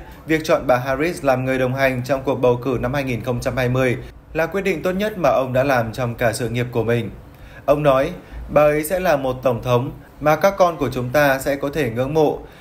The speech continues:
Bà ấy sẽ là một Tổng thống được các nhà lãnh đạo thế giới tôn trọng, vì bà ấy đã làm như vậy rồi. Bà ấy sẽ là một Tổng thống mà tất cả chúng ta có thể tự hào, và bà ấy sẽ là một Tổng thống lịch sử,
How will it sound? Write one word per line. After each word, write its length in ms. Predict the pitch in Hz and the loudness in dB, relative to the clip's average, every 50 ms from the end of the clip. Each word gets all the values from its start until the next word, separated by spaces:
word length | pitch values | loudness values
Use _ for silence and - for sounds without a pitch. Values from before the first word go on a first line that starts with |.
| - - - | -18 -6 0
Bà 120 | - 131 | 2 4
ấy 240 | 127 127 127 135 135 | 4 4 2 0 0
sẽ 140 | - 156 160 | 0 0 2
là 120 | 160 147 | 2 2
một 160 | 135 139 131 127 | 2 2 0 2
Tổng 220 | 131 139 127 117 117 | 2 2 2 0 0
thống 260 | 131 127 123 131 156 | 0 0 0 0 0
được 180 | 170 160 143 151 | 0 0 0 0
các 120 | 165 170 | -2 -4
nhà 160 | 170 170 139 127 | 0 2 2 2
lãnh 240 | 123 127 139 156 | 2 2 0 2
đạo 220 | 160 160 151 117 92 - | 2 4 4 2 2 -2
thế 140 | 135 127 123 | -4 -4 -2
giới 220 | 117 127 127 135 | -2 0 -2 -2
tôn 200 | 143 131 156 143 | 0 -2 -2 0
trọng, 260 | - 147 135 123 - - - - - - - - - - | 2 2 2 2 0 -2 -10 -18 -20 -20 -20 -20 -10 -4
vì 140 | 147 156 156 | -2 0 2
bà 140 | 147 143 139 | 4 4 6
ấy 160 | 135 135 143 | 6 4 4
đã 160 | 139 160 170 | 2 0 0
làm 260 | 175 170 147 135 123 | 2 4 2 2 2
như 120 | 120 120 120 | 0 -2 0
vậy 160 | 123 127 117 | 2 2 2
rồi. 320 | 110 123 123 123 117 107 - - - - - - - - | 2 2 2 4 2 0 -2 -8 -14 -20 -20 -20 -6 0
Bà 100 | 123 127 | 2 4
ấy 240 | 131 127 131 143 143 | 4 4 4 2 0
sẽ 200 | 147 156 147 156 | -2 -2 0 2
là 140 | 160 147 131 | 2 2 2
một 180 | 127 127 127 127 | 2 -2 -2 0
Tổng 200 | 135 135 117 110 | 0 0 -2 -2
thống 240 | 104 127 123 120 139 | -2 -2 -2 -2 0
mà 100 | 156 151 | 0 -2
tất 160 | 127 - 156 151 147 | 0 -2 -4 -2 0
cả 140 | 151 127 117 | 0 0 0
chúng 120 | 127 120 113 | -2 -6 -6
ta 200 | - 143 135 127 123 | -4 -4 -4 -4 -4
có 80 | 120 | -4
thể 160 | 123 135 147 123 | -4 -4 -4 -4
tự 180 | 127 127 117 | -2 -4 -2
hào, 300 | 117 123 120 117 110 95 - - - - - - - | 0 4 4 4 4 2 -2 -8 -16 -20 -18 -4 2
và 140 | 139 143 | 2 4
bà 120 | 135 139 135 | 4 4 4
ấy 220 | 135 131 131 135 | 4 4 4 2
sẽ 160 | 139 - 160 | 0 -2 -2
là 160 | 160 170 151 131 | 0 0 0 0
một 200 | 123 123 113 - | 0 -2 -2 0
Tổng 180 | - 127 110 98 | 0 -2 0 0
thống 160 | 104 113 123 | -4 -4 -2
lịch 140 | 143 143 139 | -2 -2 -2
sử, 300 | 131 139 135 123 107 - | -2 -2 -2 -2 -2 -4